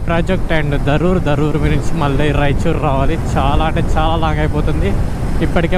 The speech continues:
మన వాళ్ళు డ్రైవింగ్ ఇప్పుడిప్పుడు, ఇప్పుడిప్పుడు కొంచెం స్పీడ్ అందుకుంటున్నారు. మళ్ళీ అట్లా చుట్టూ తిరిగి రావాలంటే ఆ ఓపిక అసలు ఎవరికి లేదు మన వాళ్ళకి. నేను అనుకున్నాను, ఎందుకంటే వీళ్ళకి ఫస్ట్ టైమ్ వీళ్ళు రైడ్ చేయడం కూడా ఇంత లాంగ్. తప్పదు మనకి, ముందు బ్రిడ్జ్ ఉందా లేదా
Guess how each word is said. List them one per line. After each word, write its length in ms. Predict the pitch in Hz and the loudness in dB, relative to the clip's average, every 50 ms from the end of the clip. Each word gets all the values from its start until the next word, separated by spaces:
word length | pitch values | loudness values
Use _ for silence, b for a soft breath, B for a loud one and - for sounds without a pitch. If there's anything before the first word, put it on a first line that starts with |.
| 165 156 | 0 0
మన 80 | 156 147 147 | 0 0 0
వాళ్ళు 160 | 165 151 156 143 135 | 0 0 0 0 0
డ్రైవింగ్ 400 | 147 143 156 147 156 156 147 143 127 120 - - - - - - - 160 | 0 0 0 0 0 0 0 0 0 0 -2 -2 -2 -2 0 0 0 0
ఇప్పుడిప్పుడు, 420 | 147 - 196 185 202 196 - 220 196 185 | 0 0 2 2 2 0 0 0 0 0
ఇప్పుడిప్పుడు 380 | 165 - - 185 196 - 208 202 196 | 0 0 0 0 0 0 0 0 0
కొంచెం 200 | 180 165 - 185 170 - | 0 0 0 0 0 0
స్పీడ్ 220 | - - 185 175 165 | 0 0 0 0 0
అందుకుంటున్నారు. 580 | 165 165 165 160 165 156 156 156 156 151 170 196 214 - - - - - - - - - - - - - - - - - - - - | 0 0 0 0 0 0 0 0 0 0 0 0 -2 -2 -2 -2 -2 -2 -2 -2 -2 -2 0 0 -2 -2 -2 0 0 0 0 0 0
మళ్ళీ 160 | 151 160 175 170 175 | 0 0 2 0 0
అట్లా 180 | 170 - 170 156 - | -2 -2 -4 -2 -2
చుట్టూ 220 | 190 - - - 180 165 | -2 -2 0 0 0 0
తిరిగి 180 | 170 170 165 170 170 | 0 0 0 0 0
రావాలంటే 320 | 156 156 156 156 - 185 175 | 0 0 0 0 0 0 0
ఆ 20 | 151 143 143 143 | 0 0 0 0
ఓపిక 220 | - - - - 156 143 | 0 0 0 0 0 -2
అసలు 220 | - - 165 147 135 131 | 0 0 -2 0 0 0
ఎవరికి 260 | 139 156 165 156 139 139 143 | 0 0 0 0 0 0 0
లేదు 120 | 160 156 147 147 | 0 0 0 0
మన 80 | 135 139 | 0 0
వాళ్ళకి. 300 | 143 147 143 135 - - 139 139 - - - - - - - - | 0 0 0 0 0 0 0 0 0 -2 -2 -2 -2 0 0 2
నేను 100 | - 156 | 2 2
అనుకున్నాను, 260 | 156 160 156 196 202 185 | 0 0 0 0 0 0
ఎందుకంటే 220 | 180 180 175 190 180 | 0 0 0 0 0
వీళ్ళకి 200 | 170 160 151 - - - | 0 0 0 0 0 0
ఫస్ట్ 200 | - - - - 214 | 0 0 0 2 2
టైమ్ 140 | 214 208 208 196 | 2 2 2 0
వీళ్ళు 180 | 180 180 175 143 151 151 | 0 0 0 0 0 0
రైడ్ 180 | 160 165 160 160 | 0 0 0 0
చేయడం 180 | 170 170 170 165 175 | 0 0 0 0 0
కూడా 80 | 170 160 - | 0 0 0
ఇంత 100 | - 156 151 | 0 0 0
లాంగ్. 260 | 151 156 156 147 147 135 139 - - - - - - - - - - - - | 0 0 0 0 0 0 0 0 0 0 0 0 0 0 0 0 0 0 0
తప్పదు 280 | 180 - - 202 190 175 180 | 0 0 0 0 0 0 0
మనకి, 220 | 170 156 160 185 202 202 - - - - | -2 -2 0 0 0 -2 -2 -2 -2 -2
ముందు 300 | - - - - 165 165 165 165 156 | 0 2 2 2 2 2 2 0 0
బ్రిడ్జ్ 260 | 156 143 139 139 156 165 147 143 | 0 0 0 0 0 0 0 0
ఉందా 320 | - - 156 156 170 170 185 170 156 147 | 0 0 0 0 2 2 0 0 0 0
లేదా 200 | 156 165 170 | 0 0 0